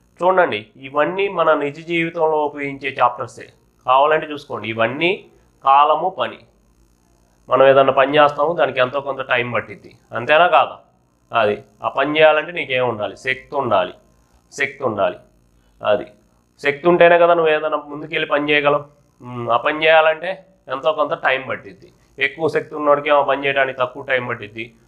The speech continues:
తక్కువ శక్తి ఉన్నోడికి ఆ పని చేయడానికి ఎక్కువ time పట్టిద్ది. అది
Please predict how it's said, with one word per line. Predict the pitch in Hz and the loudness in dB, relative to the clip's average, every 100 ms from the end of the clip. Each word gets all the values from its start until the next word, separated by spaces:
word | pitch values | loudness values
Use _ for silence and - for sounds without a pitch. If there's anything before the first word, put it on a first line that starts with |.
| _ - | _ -4
తక్కువ | - 143 170 | -4 -4 -6
శక్తి | 165 151 151 | -6 -8 -4
ఉన్నోడికి | 147 139 151 | 0 0 2
ఆ | 143 | 2
పని | 131 131 135 | 2 0 -2
చేయడానికి | 131 131 147 | -4 -4 -4
ఎక్కువ | 123 135 | -8 -6
time | 127 117 107 | -4 -2 -4
పట్టిద్ది. | 92 95 - - _ _ _ - | -8 -12 -20 -20 _ _ _ -6
అది | 123 104 | -4 -4